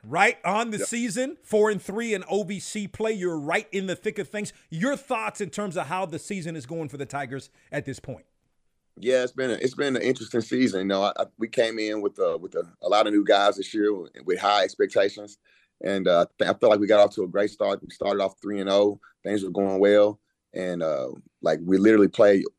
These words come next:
Speaker 2: University of Oregon, and we haven't had our whole team on the floor since the University of Oregon game.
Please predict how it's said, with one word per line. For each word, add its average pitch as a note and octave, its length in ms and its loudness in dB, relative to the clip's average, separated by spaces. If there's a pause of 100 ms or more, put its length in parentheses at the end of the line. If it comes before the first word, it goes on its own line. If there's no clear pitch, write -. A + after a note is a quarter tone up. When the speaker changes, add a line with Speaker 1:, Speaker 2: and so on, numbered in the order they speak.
Speaker 2:
University G2+ 400 4
of - 80 2
Oregon, G#2 340 2
and D2 100 -10
we G#2+ 120 0
haven't G2 220 2
had G2 140 -2
our F#2 120 0
whole G2+ 200 -4
team G#2 280 -10
on F#2 80 -8
the F#2 60 -10
floor G2 340 2
since F#2+ 320 -8
the F2 100 -10
University F#2 360 2
of D2+ 40 2
Oregon E2+ 340 2
game. E2+ 380 -6